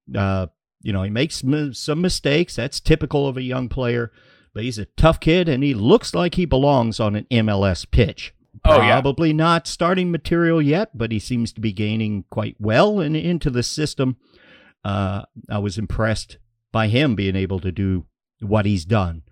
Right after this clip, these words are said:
Speaker 1: so far.
Speaker 2: He, he has done very well in, in the minutes that he's had,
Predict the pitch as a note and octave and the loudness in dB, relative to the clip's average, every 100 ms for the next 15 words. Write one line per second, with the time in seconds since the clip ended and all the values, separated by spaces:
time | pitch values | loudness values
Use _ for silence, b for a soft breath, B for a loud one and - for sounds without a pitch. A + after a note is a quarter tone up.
0 | b b b b b - A2 G2 G#2 G2 | b b b b b -16 -10 -8 -6 -6
1 | - - _ _ - A#3 B3+ D#3 D#3+ C#3 | -8 -12 _ _ -4 2 4 4 6 4
2 | A2 F2+ G#2 C3 C3 A#2+ A2 G#2+ B2 D#3 | 4 -2 2 4 4 2 2 4 2 -2
3 | - A#2+ A#2 B2+ A#2+ A#2 A#2 A#2+ A#2 G2+ | -4 -4 -4 -6 -4 -2 -4 -4 -8 -10
4 | G#2+ - G2 A#2 D3 | -8 -2 0 2 -2